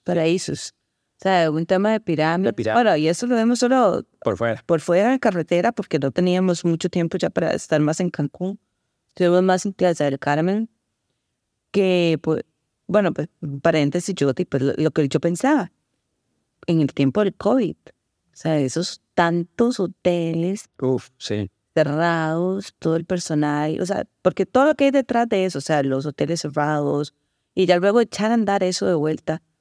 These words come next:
Speaker 1: lo que es el tema de los aires acondicionados, la lavandería, el personal, las alfombras.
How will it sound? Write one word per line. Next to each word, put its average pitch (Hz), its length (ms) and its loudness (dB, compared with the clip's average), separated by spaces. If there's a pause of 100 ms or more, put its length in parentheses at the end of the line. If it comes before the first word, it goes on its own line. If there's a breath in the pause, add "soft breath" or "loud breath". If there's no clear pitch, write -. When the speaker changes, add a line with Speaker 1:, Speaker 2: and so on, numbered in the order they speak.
(300)
Speaker 1:
lo 175 140 2
que 165 100 0
es 156 100 0
el 175 80 -4
tema 175 360 0
de 165 60 0
los 147 200 -4
aires 139 300 0
acondicionados, 143 840 -2
la 151 80 0
lavandería, 151 720 0
el 131 80 -2
personal, 143 640 -2
las 151 180 -2
alfombras. 160 640 -2